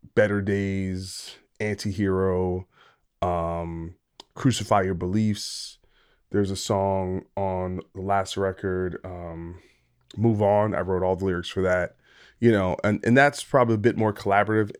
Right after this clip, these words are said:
With Bad Wolves, I've contributed pieces,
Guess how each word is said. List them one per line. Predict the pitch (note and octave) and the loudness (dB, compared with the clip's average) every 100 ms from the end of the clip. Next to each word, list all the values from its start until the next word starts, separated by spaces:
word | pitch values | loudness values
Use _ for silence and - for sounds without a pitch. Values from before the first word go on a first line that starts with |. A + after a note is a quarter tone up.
| _ | _
With | G#2 G#2 - - | -2 -2 -4 2
Bad | B2 D#3 D#3+ | 4 6 6
Wolves, | A#2+ G#2+ | 4 4
I've | G#2+ G2+ | 2 2
contributed | A2+ G2 B2 A2 G#2 G2+ F2+ F2 _ _ _ _ _ _ | -2 0 2 2 2 0 -2 -10 _ _ _ _ _ _
pieces, | - - C#3+ - C#2+ A#1+ - | -6 0 0 0 -4 -8 -16